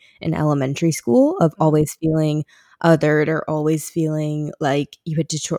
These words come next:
Speaker 1: sort of choose sides. Um, and having, like, a,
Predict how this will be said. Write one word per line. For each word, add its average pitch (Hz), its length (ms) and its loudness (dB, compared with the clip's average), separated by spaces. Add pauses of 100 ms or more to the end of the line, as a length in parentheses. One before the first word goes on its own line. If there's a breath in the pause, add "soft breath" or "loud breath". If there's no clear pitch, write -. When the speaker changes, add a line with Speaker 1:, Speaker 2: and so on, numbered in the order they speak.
Speaker 1:
sort 151 160 -2
of 143 80 -2
choose 143 360 -4
sides. - 760 -6 (460 loud breath)
Um, 147 520 0
and 147 640 0
having, 156 400 0
like, 151 240 0
a, 143 480 0